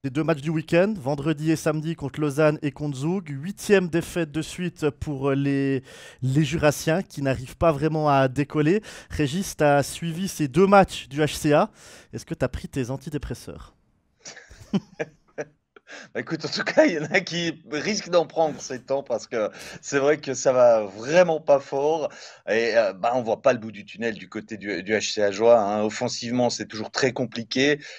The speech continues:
Speaker 3: Là, on en est à huit matchs, huit défaites, mais seulement huit buts. Même à la maison, bah, on voit pas de progrès offensif. Samedi à Zoug, l'équipe s'effondre, un premier tiers-temps correct, mais elle prend un but et puis ensuite, il y en a trois qui suivent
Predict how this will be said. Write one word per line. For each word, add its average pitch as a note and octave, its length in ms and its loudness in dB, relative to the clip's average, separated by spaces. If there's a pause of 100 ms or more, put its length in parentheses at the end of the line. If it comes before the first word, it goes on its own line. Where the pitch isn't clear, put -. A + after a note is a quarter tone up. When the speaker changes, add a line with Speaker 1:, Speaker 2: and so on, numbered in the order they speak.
(100)
Speaker 3:
Là, A#2 100 4
on A2+ 100 2
en A2+ 100 2
est A2 160 -2
à G#2 80 6
huit G#2 240 -2
matchs, B2 460 2
huit A#2+ 180 -8
défaites, B2 380 0
mais G#2+ 120 -2
seulement A#2+ 400 0
huit B2 280 -6
buts. G3 220 2 (320)
Même E3+ 180 6
à F3+ 80 10
la F3+ 120 8
maison, F3+ 480 2
bah, B2+ 120 2
on C3 80 0
voit C#3+ 220 4
pas F3+ 360 8
de B2 100 -6
progrès E3 540 0
offensif. D#3 720 -4 (300)
Samedi F3 400 2
à F3+ 100 4
Zoug, E3+ 480 -6 (280)
l'équipe D#3+ 380 -8
s'effondre, A#3+ 680 0 (200)
un C#3+ 120 0
premier D3+ 320 -2
tiers-temps D3+ 380 -4
correct, E3 540 0
mais C3 520 -2
elle D3 140 -4
prend E3 160 0
un D#3+ 60 2
but D#3+ 320 -8
et C3 80 -4
puis C3 220 -10
ensuite, C3 440 -8
il A#2+ 60 -6
y - 20 0
en A#2 120 -2
a G2+ 600 0
trois C#3+ 300 4
qui B2+ 140 -16
suivent B2+ 440 -2